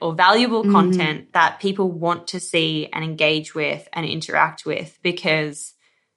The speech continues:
Speaker 1: that is definitely more important than at scale. Now, having said that, let's say you do wanna post three times a day and you've kind of figured out a formula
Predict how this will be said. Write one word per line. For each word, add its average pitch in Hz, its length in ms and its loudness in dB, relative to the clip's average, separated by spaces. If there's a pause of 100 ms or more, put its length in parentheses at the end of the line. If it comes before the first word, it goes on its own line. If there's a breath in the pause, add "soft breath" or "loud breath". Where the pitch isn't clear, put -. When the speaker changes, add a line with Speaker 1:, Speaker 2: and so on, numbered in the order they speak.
(140)
Speaker 1:
that 170 280 6
is 160 160 -2
definitely 156 400 -4
more 147 220 -2
important 143 520 -8
than 143 380 -2
at 156 160 0
scale. 135 300 -2 (440 loud breath)
Now, 208 220 2 (160)
having 160 240 -2
said 285 240 2
that, - 320 0 (840)
let's 170 260 0
say 170 160 -4
you 175 200 -6
do 214 320 4
wanna 180 180 4
post 160 480 -6
three 170 180 4
times 170 360 -2
a 151 40 -16
day 160 360 2
and 165 240 -6
you've 185 220 -2
kind 180 200 -2
of 170 80 -6
figured 175 380 -2
out 160 340 4
a 175 60 -8
formula 165 720 -2